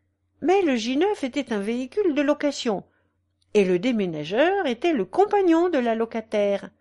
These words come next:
Et l'ami était beaucoup trop bronzé d'après le règlement intérieur. Mon père m'a raconté longtemps après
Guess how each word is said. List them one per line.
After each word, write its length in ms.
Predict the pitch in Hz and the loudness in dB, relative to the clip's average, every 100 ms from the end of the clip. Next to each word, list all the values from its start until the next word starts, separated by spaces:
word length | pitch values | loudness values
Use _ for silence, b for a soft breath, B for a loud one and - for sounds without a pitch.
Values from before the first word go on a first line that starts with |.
| _ _ _ _ _ _ _ _ - | _ _ _ _ _ _ _ _ -8
Et 140 | 151 | -2
l'ami 480 | 147 156 202 214 160 | 0 2 2 2 0
était 200 | 156 160 | -2 -6
beaucoup 560 | 156 180 269 220 - 185 | -6 0 2 0 -6 -14
trop 360 | - 294 262 | 0 6 6
bronzé 680 | 165 165 208 269 311 285 240 | 4 0 2 2 2 2 2
d'après 380 | 208 208 - 208 | 0 -2 -4 -4
le 80 | 202 | -2
règlement 500 | 196 190 196 190 185 | -4 -4 -6 -4 -4
intérieur. 800 | 185 180 170 185 170 156 160 - _ _ _ _ _ _ _ _ _ _ | -6 -8 -8 -2 0 0 -4 -14 _ _ _ _ _ _ _ _ _ _
Mon 220 | 175 214 220 | -2 0 0
père 240 | 175 156 | -4 -4
m'a 140 | 160 156 | -4 -6
raconté 640 | 202 - 170 165 254 202 | -6 -6 -10 -10 -6 -4
longtemps 500 | 156 196 269 220 151 | 0 -2 -2 -6 -10
après 460 | 127 - - 131 | -10 -12 -10 -10